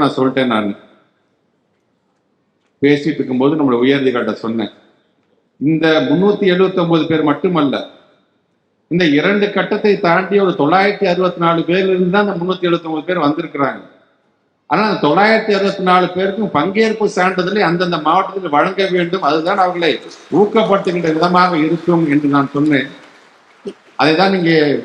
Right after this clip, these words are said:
உரையாற்றி அமர்ந்திருக்கின்ற நம்முடைய நாடாளுமன்ற உறுப்பினர் அண்ணன் சின்னராஜ் அவர்கள் சொன்னது போல, ஏதோ தேர்தலுக்கு செய்யப்பட்டிருக்கின்ற நீங்கள் மட்டும் திறமை இல்லை, அனைவருமே திறமையானவர்கள் தான் என்பதை மிக அழகாக ஏன்னா அவர் எங்களை சின்னவர் மாதிரியே பார்த்தேன், எங்க-, எங்களுடைய ஸ்போர்ட்ஸ்மேன்ஸ்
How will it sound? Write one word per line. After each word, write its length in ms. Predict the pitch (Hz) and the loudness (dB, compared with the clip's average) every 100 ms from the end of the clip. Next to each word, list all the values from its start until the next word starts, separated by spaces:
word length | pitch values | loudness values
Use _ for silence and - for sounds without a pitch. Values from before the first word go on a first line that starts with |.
| - | -4
உரையாற்றி 400 | 139 170 170 170 160 | 0 2 2 0 0
அமர்ந்திருக்கின்ற 400 | 160 151 139 143 | 0 0 2 0
நம்முடைய 200 | 135 123 | 2 0
நாடாளுமன்ற 500 | 131 160 160 151 143 135 | 2 2 2 0 -4 -4
உறுப்பினர் 280 | 135 139 127 | -6 -6 -6
அண்ணன் 240 | 131 113 143 | -4 -6 -2
சின்னராஜ் 360 | 160 160 143 139 | 0 2 2 0
அவர்கள் 220 | 131 - | -2 -4
சொன்னது 220 | 139 139 160 | -2 0 2
போல, 100 | 143 | 2
ஏதோ 100 | 160 160 - | 2 0 -2
தேர்தலுக்கு 520 | 151 160 160 147 - | -2 -2 -4 -8 -4
செய்யப்பட்டிருக்கின்ற 580 | 147 143 135 139 135 127 135 | -4 -4 -10 -10 -8 -4 -2
நீங்கள் 260 | 151 156 156 | 0 0 -2
மட்டும் 280 | 185 160 147 | -4 -6 -4
திறமை 260 | 147 147 139 | 0 0 0
இல்லை, 180 | 131 113 - - _ _ - 92 | -2 -6 -8 -20 _ _ -8 -2
அனைவருமே 480 | 135 151 151 165 156 | 2 2 2 -2 -2
திறமையானவர்கள் 600 | 143 151 156 151 143 139 | -2 0 0 0 -2 0
தான் 120 | 156 151 | 0 0
என்பதை 260 | 143 139 117 117 | 0 0 0 -4
மிக 100 | 127 156 131 | -2 0 0
அழகாக 400 | 135 135 131 120 104 - - _ _ _ - | 0 -2 -4 -4 -10 -16 -20 _ _ _ -6
ஏன்னா 120 | 135 | 0
அவர் 140 | 135 147 | 2 2
எங்களை 180 | 143 131 | 2 0
சின்னவர் 340 | 147 180 175 165 | 0 2 2 0
மாதிரியே 240 | 160 175 165 | 0 0 0
பார்த்தேன், 260 | 143 139 127 | 0 0 -2
எங்க-, 180 | 135 135 | -2 -2
எங்களுடைய 320 | 135 135 127 127 117 - | 0 0 0 0 -2 -4
ஸ்போர்ட்ஸ்மேன்ஸ் 520 | - 165 165 160 143 | -2 -2 -2 -6 -4